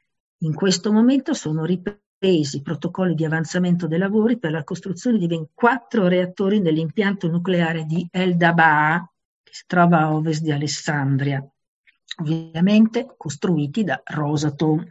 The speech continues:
che appunto è l'azienda pubblica russa del settore energetico nucleare. Per quanto riguarda invece Cipro,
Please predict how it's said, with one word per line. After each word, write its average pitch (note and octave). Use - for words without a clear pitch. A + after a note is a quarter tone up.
che -
appunto C#3
è D3
l'azienda D3
pubblica D#3
russa E3
del D3+
settore D#3+
energetico D3
nucleare. C#3
Per F4
quanto A#3+
riguarda F#3
invece E3+
Cipro, E3+